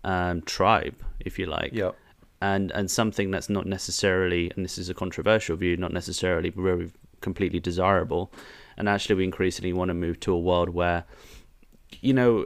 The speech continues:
Speaker 1: you are seen that you do see yourself as a citizen of the globe, as cheesy as that sounds,
Speaker 2: Mm, mm.
Speaker 1: um,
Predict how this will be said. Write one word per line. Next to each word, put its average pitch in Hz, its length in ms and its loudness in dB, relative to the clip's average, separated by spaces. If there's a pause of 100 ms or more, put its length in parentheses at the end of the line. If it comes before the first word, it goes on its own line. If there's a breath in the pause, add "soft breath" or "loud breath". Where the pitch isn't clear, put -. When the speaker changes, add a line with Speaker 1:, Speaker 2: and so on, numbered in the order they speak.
(140)
Speaker 1:
you 113 220 2
are 101 160 4
seen 98 240 0
that 85 180 -4
you 101 220 -4
do 101 180 0
see 95 200 -4
yourself 90 680 0 (120)
as 87 240 -4
a 90 40 -4
citizen 82 600 -4
of 82 160 -10 (100)
the - 80 -2
globe, 82 400 -2
as - 100 -6
cheesy 85 320 -2
as 80 120 -2
that - 160 -6
sounds, 98 420 0
Speaker 2:
Mm, 82 120 -8 (360 loud breath)
mm. 85 260 -10
Speaker 1:
um, 90 500 -2